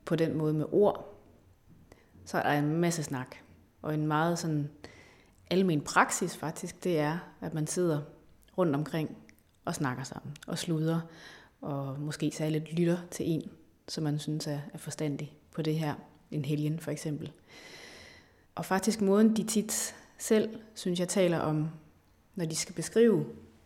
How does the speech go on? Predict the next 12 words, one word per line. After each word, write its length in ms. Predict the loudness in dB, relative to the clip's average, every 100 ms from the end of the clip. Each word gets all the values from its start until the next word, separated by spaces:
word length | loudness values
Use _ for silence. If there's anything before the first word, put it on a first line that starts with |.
| -6
hvad 100 | -2
det 100 | 0
er, 60 |
de 120 | 2 0
har 100 | -2
gang 280 | -2 -2
i, 80 | -2
så 120 | -4
bruger 220 | -4 0 0
de 60 |
tit 340 | 0 -2 -4 -6 -18 -20 -20 -20 -20 -20 _
historier, 720 | -4 -2 2 2 4 2 0